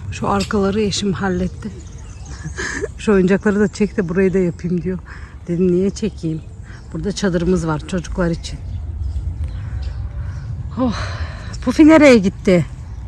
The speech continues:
Kuzuğum. Ay kuşlar, böcekler.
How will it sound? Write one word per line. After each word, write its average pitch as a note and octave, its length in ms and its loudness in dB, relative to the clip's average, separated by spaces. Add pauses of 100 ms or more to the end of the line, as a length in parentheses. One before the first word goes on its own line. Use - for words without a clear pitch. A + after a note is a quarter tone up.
(1160)
Kuzuğum. C4+ 560 6 (720)
Ay F3+ 260 -4 (160)
kuşlar, E3 400 -4
böcekler. F#3 600 -2